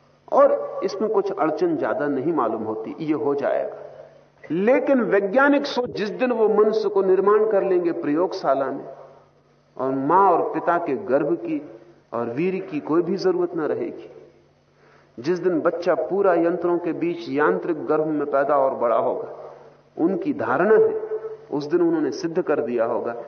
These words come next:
कि कोई आत्मा नहीं, वो गलती में है। उससे कुछ भी सिद्ध ना होगा आत्मा का ना होना।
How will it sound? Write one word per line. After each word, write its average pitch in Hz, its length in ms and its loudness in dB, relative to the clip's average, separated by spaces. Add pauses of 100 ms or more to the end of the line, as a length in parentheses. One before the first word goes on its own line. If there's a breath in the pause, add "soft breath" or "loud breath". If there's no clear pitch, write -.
(160)
कि 117 60 -8
कोई 131 380 -2 (100)
आत्मा 110 360 -4
नहीं, 95 180 -8 (240)
वो 127 140 -4
गलती 117 360 -2
में 87 120 -8
है। - 140 -16 (1700)
उससे 160 260 -4
कुछ 196 280 -6
भी 160 120 -10
सिद्ध 151 280 -6
ना 135 120 0
होगा 101 360 -2
आत्मा 110 400 -6
का 113 160 -4
ना 113 180 -6
होना। 101 440 -8